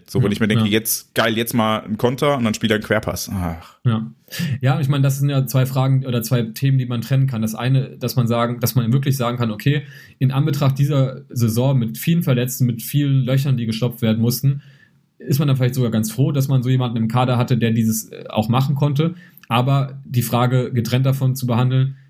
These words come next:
Speaker 2: würde ich das gerne upgraden gegenüber einem Spieler, der eben diese Qualitäten erfüllt, die wir jetzt gerade, äh, genannt haben und die man sich auf der Position wünscht? Ja, würde ich gerne machen, so. Also das ist, glaub ich, dann die,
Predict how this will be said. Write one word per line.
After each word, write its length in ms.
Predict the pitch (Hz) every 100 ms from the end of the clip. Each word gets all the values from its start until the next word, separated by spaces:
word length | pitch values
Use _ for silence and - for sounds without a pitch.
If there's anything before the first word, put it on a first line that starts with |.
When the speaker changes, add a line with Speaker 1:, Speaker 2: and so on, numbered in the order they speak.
| _ _ 117
Speaker 2:
würde 200 | 127 131
ich 100 | 131
das 180 | 127
gerne 280 | - 120 117
upgraden 560 | 131 135 139 127 127 131
gegenüber 400 | 120 117 120 117
einem 260 | 113 113 -
Spieler, 420 | - 131 123 117
der 260 | 139 117 113
eben 320 | 117 117 -
diese 240 | 123 113
Qualitäten 600 | 110 113 113 127 127 -
erfüllt, 360 | 117 110 135 143
die 80 | 139
wir 100 | 139
jetzt 100 | 131
gerade, 500 | 127 127 127 101 -
äh, 180 | - 80
genannt 320 | 117 113 131
haben 120 | 135 123
und 100 | 113
die 80 |
man 160 | 120 117
sich 120 | 117
auf 120 | 117
der 100 | 131
Position 460 | 117 123 110 127 117
wünscht? 280 | 127 131 -
Ja, 220 | 95 -
würde 140 | 104 101
ich 100 | -
gerne 200 | 107 107
machen, 260 | 98 -
so. 140 | 87 90
Also 180 | 92
das 220 | 98 107 110
ist, 100 | -
glaub 200 | 107 104
ich, 100 | -
dann 180 | 104
die, 240 | 101 101